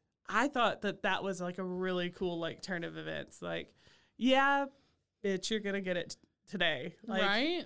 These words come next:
Speaker 1: you think that you're not going to write this suicide letter.
Speaker 2: Oh,
Speaker 1: And
Speaker 2: you are. You're
Speaker 1: <laughs>
Speaker 2: writing it.
Speaker 1: You are writing it. And little that you know, you've already, like, committed that. Like, it's,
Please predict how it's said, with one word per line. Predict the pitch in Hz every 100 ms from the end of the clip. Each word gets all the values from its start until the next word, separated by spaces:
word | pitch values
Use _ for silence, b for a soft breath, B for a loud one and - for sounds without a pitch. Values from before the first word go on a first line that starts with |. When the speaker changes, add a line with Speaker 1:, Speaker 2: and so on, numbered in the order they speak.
| -
Speaker 1:
you | 226 277 339
think | 359 302
that | 285
you're | 190 226
not | 220 208 202
going | 151 202 196
to | 185
write | 180 175
this | 170 -
suicide | 175 165 170 160
letter. | 156 147 180 226 b b b b b -
Speaker 2:
Oh, | 240 311
Speaker 1:
And |
Speaker 2:
you | 294 415
are. | 359 359
You're | 277 349
Speaker 1:
<laughs> |
Speaker 2:
writing | 302 359 349
it. | 226 185 254
Speaker 1:
You | 359 480
are | 233 208
writing | 202 226 240 180
it. | 156 156 B B B _
And | 202 226 226
little | 226 269 294 302 339 - _ 196
that | 202 185
you | 220
know, | 233 262 156 151 185 208 208
you've | 269 403
already, | - 185 240 233 185 170
like, | 165 160 - - -
committed | - 196 180 160 156
that. | 131 -
Like, | 147 165
it's, | - 233